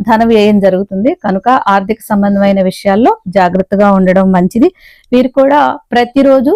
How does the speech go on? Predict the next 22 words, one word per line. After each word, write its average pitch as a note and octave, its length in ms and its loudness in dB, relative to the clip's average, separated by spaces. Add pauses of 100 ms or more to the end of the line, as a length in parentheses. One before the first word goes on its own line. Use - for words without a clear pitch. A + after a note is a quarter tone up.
(100)
శివాలయంకి A3+ 600 0
వెళ్లి G#3+ 340 0
స్వామిని G3+ 480 -2
దర్శనం G3+ 420 0
చేసుకుని G#3 440 -4
పదకొండు F#3 420 -2
ప్రదక్షిణాలు F#3 560 -4 (100)
చేయడం F#3 260 -2
మంచిది. F#3+ 360 -6 (380)
లేకపోతే A3 540 0 (100)
ఇంట్లో A3 400 0
శివుని A#3+ 360 0
ఫోటో G3+ 340 0
వద్ద G3 260 2
దీపం G#3 460 0
వెలిగించి F#3+ 460 -4
పంచాక్షరి B3+ 680 -2
మహామంత్రాన్ని G3 800 -2
ఒక F#3+ 180 -6
ఇరవై F3+ 240 -2
ఏడు F3+ 200 -2
సార్లు F#3+ 320 -4